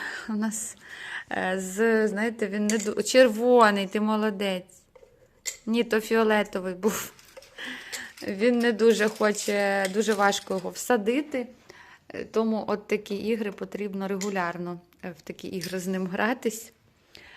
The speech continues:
Е, вистачає ненадовго, але все ж таки, знаєте, хоч, е, трошки все ж таки потрібно його.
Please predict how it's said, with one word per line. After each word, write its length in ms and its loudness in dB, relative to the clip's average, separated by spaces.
Е, 100 2
вистачає 720 6
ненадовго, 680 2
але 280 6
все 240 2
ж 140 -4
таки, 280 -4
знаєте, 440 -6
хоч, 380 -4
е, 200 -4
трошки 540 2
все 260 -8
ж 140 -12
таки 140 -12
потрібно 520 -4
його. 300 -10